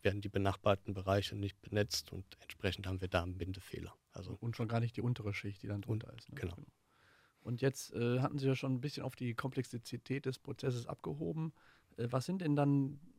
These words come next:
Speaker 2: was, was gibt es da alles für Einflussfaktoren, die jetzt das, das System so komplex machen? Das eine war jetzt diese Spratzer,
Speaker 1: Hm.
Speaker 2: Gasstrom. Haben wir noch andere Sachen, die da alle so,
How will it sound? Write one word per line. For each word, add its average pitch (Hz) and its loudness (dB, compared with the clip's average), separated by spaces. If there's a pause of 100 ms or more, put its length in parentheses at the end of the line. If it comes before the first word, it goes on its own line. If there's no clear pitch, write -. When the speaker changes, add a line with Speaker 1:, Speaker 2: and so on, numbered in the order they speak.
(100)
Speaker 2:
was, 135 -6
was 131 4
gibt - -2
es 135 -2
da - -4
alles 139 -2
für - -2
Einflussfaktoren, 123 0
die 117 -6
jetzt - 0
das, 120 -8
das 120 -4
System 123 -2
so 117 -6
komplex - -2
machen? 107 -4
Das 107 -2
eine 127 0
war 123 4
jetzt 117 0 (560)
diese 110 -2
Spratzer, 170 0
Speaker 1:
Hm. 139 10 (140)
Speaker 2:
Gasstrom. 151 -4 (340)
Haben 143 -8
wir 143 2
noch 127 2
andere 147 2
Sachen, 147 0
die 151 0
da 139 0
alle 135 0
so, 131 2